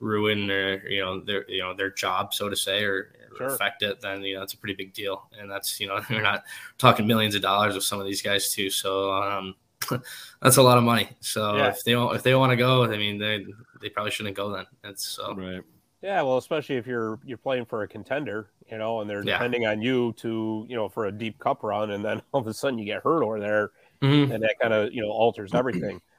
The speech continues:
Speaker 2: Uh, Jeff Hart, have to chime in and state that my father was at the Miracle game in nineteen eighty. That's really cool.
Speaker 3: That's
Speaker 2: That is
Speaker 1: awesome.
Speaker 2: so
Speaker 3: bananas.
Speaker 2: cool. You guys are gonna get to play in that rink hopefully pretty, uh,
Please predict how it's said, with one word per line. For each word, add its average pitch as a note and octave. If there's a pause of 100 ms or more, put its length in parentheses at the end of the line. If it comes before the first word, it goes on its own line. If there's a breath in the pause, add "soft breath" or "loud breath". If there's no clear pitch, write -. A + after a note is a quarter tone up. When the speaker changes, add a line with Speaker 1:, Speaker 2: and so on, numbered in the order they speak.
(180)
Speaker 2:
Uh, A2
Jeff A#2+
Hart, D3
have B2+
to -
chime C3
in C3
and A#2
state C3+
that B2+
my A2+
father F3+
was A#2 (100)
at E3
the C#3+
Miracle A2
game G2+
in G2
nineteen A2+
eighty. G#2
That's G#2+
really G2
cool. F#2+ (540)
Speaker 3:
That's A2+
Speaker 2:
That G2+
is F2+
Speaker 1:
awesome. F2
Speaker 2:
so F#2+
Speaker 3:
bananas. A2
Speaker 2:
cool. G2 (1080)
You F#3
guys G3+
are F3+
gonna D#3+
get D3
to -
play D3+
in C3
that B2+
rink A#2+
hopefully B2
pretty, A#2
uh, G#2+